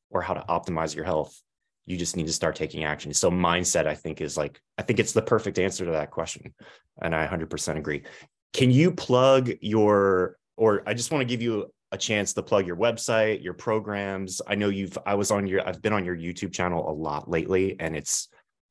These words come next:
frankly, it's very impressive. So I wanna give you an opportunity to just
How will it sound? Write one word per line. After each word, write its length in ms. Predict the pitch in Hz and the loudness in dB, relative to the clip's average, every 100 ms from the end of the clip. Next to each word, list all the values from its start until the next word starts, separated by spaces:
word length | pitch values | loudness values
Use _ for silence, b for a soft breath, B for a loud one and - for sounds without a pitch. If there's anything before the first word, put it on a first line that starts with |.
| _ - | _ 0
frankly, 340 | 92 85 85 | 0 2 2
it's 140 | 80 | 0
very 240 | 85 82 82 | 0 2 2
impressive. 460 | 78 80 76 80 - | -2 -4 -4 -4 -2
So 240 | 85 78 | 2 2
I 100 | - | 2
wanna 460 | 92 98 90 82 65 | 2 4 4 2 -2
give 260 | - - | -4 -4
you 80 | 90 | -2
an 80 | 87 | -2
opportunity 640 | 82 90 - 82 80 80 80 | 0 -2 -4 -6 -4 -4 -4
to 360 | - 85 80 | -2 0 0
just 540 | 80 82 - - - | -2 -4 -4 -4 -12